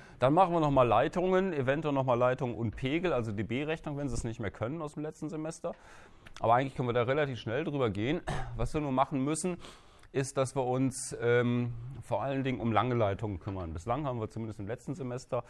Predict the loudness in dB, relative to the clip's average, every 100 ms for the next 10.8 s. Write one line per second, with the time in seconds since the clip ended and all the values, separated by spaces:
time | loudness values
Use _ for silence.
0 | -12 -20 -14 -6 -4 -2 -2 -4 -4 -6
1 | -4 -2 -2 0 0 0 0 -2 -4 -2
2 | -2 0 2 4 2 0 -4 -6 -6 -2
3 | 0 0 0 0 -2 -4 -6 -6 -4 -4
4 | 0 0 2 0 0 -4 -6 -4 -2 -2
5 | 0 0 -2 -6 -20 -20 -20 -20 -18 -8
6 | -4 -2 0 0 -2 -6 -4 -4 -2 0
7 | 0 -2 -2 -4 0 0 0 -2 -4 -4
8 | -2 -4 -4 -6 -2 -2 0 -2 -2 -2
9 | -2 0 0 -2 -2 0 0 0 0 -2
10 | -2 -2 -2 -2 -2 -2 -6